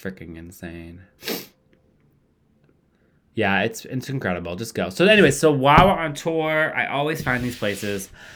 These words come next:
We always stumble upon them. And, you know, and if you just ask questions, people are, uh, pretty much gonna just answer them. You can always just read the room. You know, just be safe. People are weird. But, uh,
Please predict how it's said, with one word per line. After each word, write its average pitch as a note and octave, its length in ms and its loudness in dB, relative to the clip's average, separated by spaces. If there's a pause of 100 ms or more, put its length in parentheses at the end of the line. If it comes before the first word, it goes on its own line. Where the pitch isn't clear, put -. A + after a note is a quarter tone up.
(800)
We G#2+ 80 0
always C#3 240 8
stumble C#3 340 6
upon A#2 420 4
them. G#2+ 300 4
And, A#2+ 260 2
you C#3+ 60 8
know, D3 180 6
and C#3+ 80 6
if C#3+ 80 2
you F#3 60 6
just F#3+ 220 2
ask B2+ 320 2
questions, C3 600 0
people B2+ 380 -2
are, G#2+ 200 0
uh, G2 400 -2
pretty B2+ 320 0
much G2+ 440 -4
gonna G2 260 -2
just F2+ 200 -8
answer F#2+ 340 -4
them. A2 520 -4 (420)
You B2+ 80 -4
can B2+ 140 0
always A#2+ 340 2
just G#2+ 140 -6
read G2+ 180 0
the F#2+ 80 0
room. F2+ 480 -2 (280)
You G#2+ 100 -2
know, G#2+ 160 4
just - 160 -8
be C3+ 100 0
safe. F#2 680 -2 (380)
People A2 540 -6
are G2 200 -2
weird. F2+ 480 -6 (680)
But, F#2+ 200 -2
uh, F2+ 280 -2